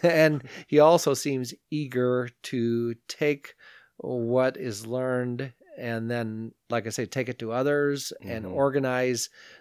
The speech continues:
Speaker 1: this group of pastors that is coming together so that they can take it to
Speaker 2: Yeah.
Speaker 1: others.
Speaker 2: What is, what does teaching actually look like? Are most of these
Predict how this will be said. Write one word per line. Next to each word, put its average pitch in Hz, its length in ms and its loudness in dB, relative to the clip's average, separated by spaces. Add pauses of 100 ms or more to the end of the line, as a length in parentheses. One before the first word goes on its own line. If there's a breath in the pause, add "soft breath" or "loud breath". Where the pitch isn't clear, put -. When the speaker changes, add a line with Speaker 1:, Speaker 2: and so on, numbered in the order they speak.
Speaker 1:
this 123 200 -2
group 135 300 0
of 110 100 -12
pastors 120 540 -2
that 117 120 -2
is 107 140 -8
coming 117 320 -6
together 113 420 -4
so 113 220 -4
that 110 200 -8
they 131 160 4
can 113 200 -6
take - 260 -10
it - 240 -18 (320)
to 120 120 -4
Speaker 2:
Yeah. 107 100 -2
Speaker 1:
others. - 500 -12 (300)
Speaker 2:
What 117 280 -2
is, 117 600 -4 (800)
what 117 100 -2
does 104 180 -4 (600)
teaching 113 380 -6
actually 104 240 -4
look 101 260 -8
like? 92 240 -8 (100)
Are 101 280 -2
most 107 320 -6
of 104 80 -6
these 101 400 -8